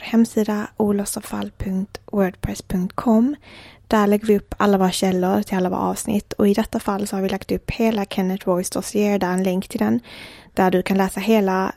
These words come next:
den här granskningen som han har gjort i Annis fall och fördjupa dig i det.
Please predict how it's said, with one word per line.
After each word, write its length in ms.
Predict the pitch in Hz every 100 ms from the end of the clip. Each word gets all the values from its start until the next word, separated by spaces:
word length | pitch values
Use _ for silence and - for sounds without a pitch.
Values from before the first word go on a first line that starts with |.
| -
den 160 | 190
här 140 | 185 180
granskningen 520 | 196 196 - 196 202
som 140 | 208
han 100 | 196
har 60 | 185
gjort 420 | 180 - - - - -
i 220 | 208 202 -
Annis 340 | 160 165 185
fall 280 | - - - - _ _ _ _
och 100 | -
fördjupa 360 | - 190 - -
dig 100 | 185
i 40 |
det. 140 | -